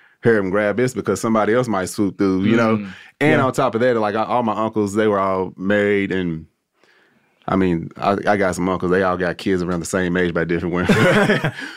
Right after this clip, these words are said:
Speaker 1: But one of
Speaker 3: Right.
Speaker 1: my uncles told me, actually, he told my brother, my brother was telling me about it. He said, he told, he asked, told me one day, he said, "You know, when you found the right woman,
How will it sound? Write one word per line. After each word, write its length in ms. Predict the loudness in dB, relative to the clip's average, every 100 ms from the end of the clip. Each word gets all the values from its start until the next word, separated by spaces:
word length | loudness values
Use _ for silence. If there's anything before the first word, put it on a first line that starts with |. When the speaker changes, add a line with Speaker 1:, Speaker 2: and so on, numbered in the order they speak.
| -14 -2
Speaker 1:
But 220 | 0 2
one 160 | 2 2
of 60 |
Speaker 3:
Right. 80 | 2
Speaker 1:
my 60 | -2
uncles 260 | -4 -4
told 300 | -2 0 0
me, 120 | 0 0
actually, 440 | 0 0 0 0
he 160 | -2 0
told 200 | 0 2
my 100 | 0
brother, 260 | 0 0
my 140 | -2 -2
brother 240 | 0 0
was 160 | -2 -2
telling 220 | -2 0
me 100 | 0
about 340 | 0 0 0
it. 80 | 0
He 140 | -2 -2
said, 440 | 0 2 2 0
he 200 | -2 -4
told, 340 | 0 0 0 2
he 200 | 2 2
asked, 260 | 0 -2
told 240 | 0 0 2
me 80 |
one 220 | 0 0 0
day, 180 | 0
he 120 | 0 0
said, 300 | 0 0 0
"You 120 | 2
know, 180 | 2 2
when 100 | 0
you 120 | 0
found 240 | 0 0
the 80 | 0
right 200 | 0 0
woman, 440 | 0 -2 -2 -6